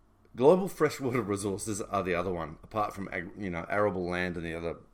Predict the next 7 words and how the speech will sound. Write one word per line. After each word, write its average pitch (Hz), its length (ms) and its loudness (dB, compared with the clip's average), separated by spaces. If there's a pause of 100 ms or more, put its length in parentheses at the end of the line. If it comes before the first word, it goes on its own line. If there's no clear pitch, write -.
(140)
global 85 320 -2
topics - 460 -8
I 78 100 -10
mentioned. 78 420 -12 (640)
So 82 300 -2 (1080)
next - 420 -10 (100)
to 120 340 -2